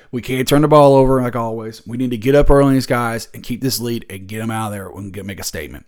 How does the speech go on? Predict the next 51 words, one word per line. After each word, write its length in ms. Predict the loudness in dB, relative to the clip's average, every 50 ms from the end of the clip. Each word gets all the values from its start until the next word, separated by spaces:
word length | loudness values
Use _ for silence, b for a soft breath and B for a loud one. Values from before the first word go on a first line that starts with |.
| _ _ -8
We 180 | -2 0 2
need 100 | 2 2
to 20 | 0
get 100 | -2 -4
this 160 | -6 -6 -2
thing 220 | 0 0 0 0
back 260 | 0 -2 -2 -2 -4
to 100 | -6 -6
where 140 | -4 -4 -4
it 60 | -4
was. 180 | -4 -6 -8 -8
'Cause 120 | -6 -6
let's 180 | -4 -4 -4 -2
remember, 340 | -2 0 0 0 -2 -4 B B B B B -8 B
you 60 | 2
know, 80 | 2 2
Kentucky 260 | 2 2 -2 -2 -2
fans 220 | -4 -6 -8 -6 -8
wanna 100 | -8 -6
talk 120 | -6 -6
about 100 | -6 -8
this 120 | -10 -8
little 120 | -8 -8 -8
four-year 400 | -8 -6 -4 -2 -2 0 -2 -2
run 240 | -2 -2 -2 -2 -2
they've 180 | -2 -2 -2
had 460 | -4 -6 -4 -4 -6 -6 -6 -8 -8 B B B B B B
and, 300 | -4 -2 -2 -2 0 0
you 80 | 0 0
know, 120 | 0 -2
beating 260 | 0 0 -2 0 -2
Lamar's 400 | -2 -2 0 2 2 2 0 -2
Heisman 400 | -2 -4 -2 -4 -4 -4 -4 -4
year 260 | -2 -2 -4 -4 -4
and 80 | -4 -6
stuff. 380 | -8 -8 -8 -8 -8 -8 -8 -8
But 140 | -8 -8 -6
you 100 | -4 -4
gotta 160 | -4 -4 -2
realize, 520 | -4 -4 -4 -4 -6 -8 -10 -14 -16 -20 _ _ _ -20 -20 -20 _ _ _ _ _ _ _ _ _ _ _
let's 220 | -2 -2 -2 -2 -2
be 180 | -4 -4 -4
honest, 340 | -2 -2 -4 -4 -4 -6 -6
outside 360 | -6 -6 -4 -2 -2 -2 -2
of 80 | -2 -4
that, 340 | -4 -4 -4 -6 -8 -10 _ _ _
Louisville 300 | -8 0 2 2 4 4
has 180 | 0 -2 -6 -8
dominated 580 | -8 -6 -4 -4 -4 -4 -4 -8 -10 -12 -12 -10
that 140 | -12 -10
rivalry. 500 | -10 -10 -10 -10 -10 -12 -12 -12 -14 -14